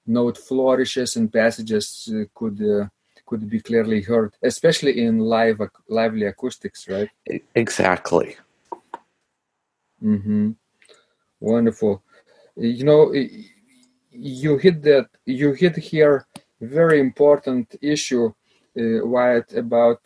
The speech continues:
Speaker 1: performing music too fast sometimes. Widor didn't like his toccata, you know, to be played too fast.
Speaker 2: Mm-hmm.
Speaker 1: And Reger probably also, uh, uh,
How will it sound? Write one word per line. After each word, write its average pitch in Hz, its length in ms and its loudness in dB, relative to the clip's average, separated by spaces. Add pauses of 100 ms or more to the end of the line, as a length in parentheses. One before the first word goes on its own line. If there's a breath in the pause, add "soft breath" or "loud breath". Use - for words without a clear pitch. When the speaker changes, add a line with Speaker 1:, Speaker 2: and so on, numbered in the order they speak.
Speaker 1:
performing 135 640 0
music 131 460 -6
too 123 140 -6
fast 175 400 -2
sometimes. 220 600 -2 (340 soft breath)
Widor 143 520 2
didn't 123 360 -2
like 120 440 0
his - 400 -8 (140)
toccata, 113 720 0
you 113 60 2
know, 113 300 2 (180)
to - 80 -6
be 110 140 -2
played 110 400 0
too 113 120 -4
fast. 113 520 -2 (360 soft breath)
Speaker 2:
Mm-hmm. 113 100 0
Speaker 1:
And 104 180 2
Reger 131 580 2
probably 135 400 0
also, 135 640 0 (420)
uh, 117 340 2 (800)
uh, 110 260 0